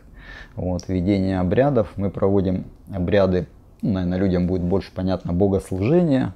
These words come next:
Мы называем обряды православления, то есть славления богов. Мы их проводим также каждую неделю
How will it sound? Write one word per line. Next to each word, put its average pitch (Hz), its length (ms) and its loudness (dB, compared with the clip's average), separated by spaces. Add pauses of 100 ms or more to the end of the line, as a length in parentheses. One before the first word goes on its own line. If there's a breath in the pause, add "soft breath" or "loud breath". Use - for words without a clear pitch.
(120)
Мы 101 100 -2
называем 90 500 0
обряды 92 380 0
православления, 101 960 -2
то - 120 -14
есть - 120 -16
славления 98 420 2
богов. 87 380 0 (480 loud breath)
Мы 156 80 2
их - 80 -2
проводим 101 380 4
также 87 260 2
каждую 87 380 0
неделю 131 500 0